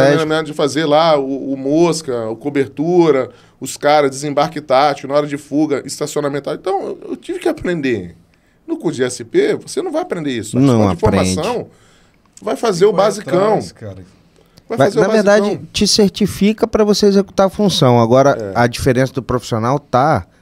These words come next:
Speaker 2: no que ele busca ao longo da carreira
Speaker 1: Mas é,
Speaker 2: dele.
Speaker 1: mas isso é o policial. O policial que se forma lá, no, no,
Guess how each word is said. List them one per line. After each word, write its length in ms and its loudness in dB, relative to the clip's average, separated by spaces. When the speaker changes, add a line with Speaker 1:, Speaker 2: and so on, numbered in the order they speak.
Speaker 2:
no 140 -2
que 140 0
ele 100 4
busca 580 0
ao 140 2
longo 220 2
da 80 2
carreira 360 4
Speaker 1:
Mas 60 -2
é, 120 4
Speaker 2:
dele. 100 0
Speaker 1:
mas 180 -2
isso 180 -4
é 40 2
o 60 0
policial. 500 -4
O 20 -4
policial 400 -6
que 80 -14
se 140 -10
forma 340 -2
lá, 240 -2
no, 240 -8
no, 340 -10